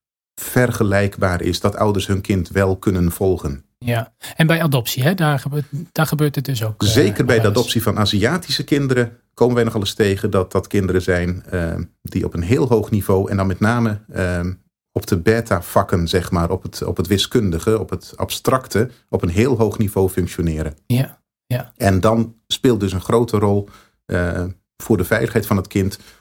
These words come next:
Speaker 1: Hoe functioneren deze ouders moreel gezien? Als die ouders gewoon een, een hoge morele standaard hebben, eh, duidelijke regels hebben, met heel veel liefde omkleed, dus niet de regel als regel, maar de regel als een soort,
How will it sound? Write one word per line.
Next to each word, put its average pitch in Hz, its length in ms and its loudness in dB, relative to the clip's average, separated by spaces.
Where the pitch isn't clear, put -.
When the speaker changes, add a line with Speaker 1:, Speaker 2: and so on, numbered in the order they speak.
Speaker 1:
Hoe 131 140 4
functioneren 104 640 2
deze 95 280 2
ouders 92 320 -2
moreel 95 380 2
gezien? 85 360 -2
Als 104 180 -2
die 101 140 -2
ouders 95 280 0
gewoon 95 200 0
een, 90 120 -2
een 92 200 -4
hoge 135 340 2
morele 104 380 0
standaard 127 540 -2
hebben, 110 340 0
eh, 101 120 2
duidelijke 123 500 2
regels 104 400 0
hebben, 101 240 0
met 90 160 -2
heel 120 200 2
veel 98 140 2
liefde 113 380 0
omkleed, 101 520 0
dus - 120 -6
niet 104 280 0
de 107 100 2
regel 120 360 0
als 92 160 -2
regel, 101 440 0
maar 101 160 2
de 98 100 0
regel 101 360 0
als 95 180 -2
een 98 60 -2
soort, 87 360 -2